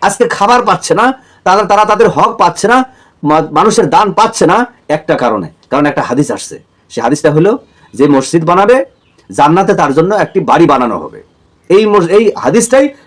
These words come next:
সমস্ত মানুষের দান খয়রাতের জমস-, সমস্ত টাকা খেয়ে সাবার করে দিছে।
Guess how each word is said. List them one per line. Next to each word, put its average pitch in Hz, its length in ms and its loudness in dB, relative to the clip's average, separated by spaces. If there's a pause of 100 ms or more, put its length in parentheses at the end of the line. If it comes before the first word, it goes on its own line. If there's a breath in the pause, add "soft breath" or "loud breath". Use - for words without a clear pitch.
সমস্ত 285 540 0
মানুষের 202 420 2
দান 170 260 2
খয়রাতের 170 400 -2
জমস-, 170 300 0
সমস্ত 156 240 -2
টাকা 147 440 -2 (340 soft breath)
খেয়ে 175 200 2
সাবার 139 300 0
করে 107 140 -4
দিছে। - 220 -18